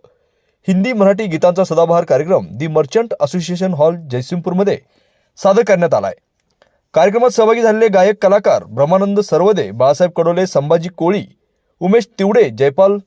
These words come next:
धरुरे यांच्यासह नंदकुमार कुराडे, भगतसिंग राजपूत, अबू हेर्लेकर, राजकुमार ढेकणे, आत्माराम शिंगाडे आणि दिलीप कुराडे, जयराज माळी, कैलास तंगी, श्रद्धा तंगी, मेहक मुल्लानी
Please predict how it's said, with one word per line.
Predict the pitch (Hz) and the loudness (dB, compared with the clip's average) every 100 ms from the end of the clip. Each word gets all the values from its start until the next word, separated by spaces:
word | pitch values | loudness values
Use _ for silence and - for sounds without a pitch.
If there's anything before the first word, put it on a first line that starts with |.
| _ _ - | _ _ -4
धरुरे | 165 247 165 - _ _ _ - | -2 0 -2 -4 _ _ _ -4
यांच्यासह | 143 180 220 202 190 214 | 0 2 2 2 2 2
नंदकुमार | 190 135 202 208 202 202 | 0 0 -2 -2 0 0
कुराडे, | 196 165 196 196 - _ _ _ - | 0 0 0 0 -4 _ _ _ -6
भगतसिंग | 143 190 - 214 160 | -2 0 -2 -2 -2
राजपूत, | 160 - 165 - _ - | -4 -4 -4 -4 _ -4
अबू | 147 202 | 0 0
हेर्लेकर, | 139 151 214 - 113 | 0 0 0 0 -2
राजकुमार | 95 143 165 185 180 | 0 -2 -2 0 0
ढेकणे, | 185 143 131 190 208 - _ _ - | 0 -2 -4 -4 -6 -8 _ _ -4
आत्माराम | 156 202 233 | -2 0 0
शिंगाडे | 214 170 165 220 147 - _ _ - | -2 -4 0 0 -2 -6 _ _ -4
आणि | 156 190 | -2 -2
दिलीप | 156 208 - | -2 -6 -2
कुराडे, | 170 214 156 - _ _ _ 123 | 0 0 -2 -8 _ _ _ -4
जयराज | 151 180 214 190 | 0 2 2 2
माळी, | 147 175 220 190 _ | 2 2 0 -10 _
कैलास | - 147 185 - | 0 2 2 0
तंगी, | 180 185 233 | -4 -2 -4
श्रद्धा | 220 147 139 180 | -6 -4 0 0
तंगी, | 180 180 190 214 - _ _ _ | 0 -4 -4 -8 -12 _ _ _
मेहक | 147 165 226 185 | -2 0 2 0
मुल्लानी | 170 214 170 | 0 0 -2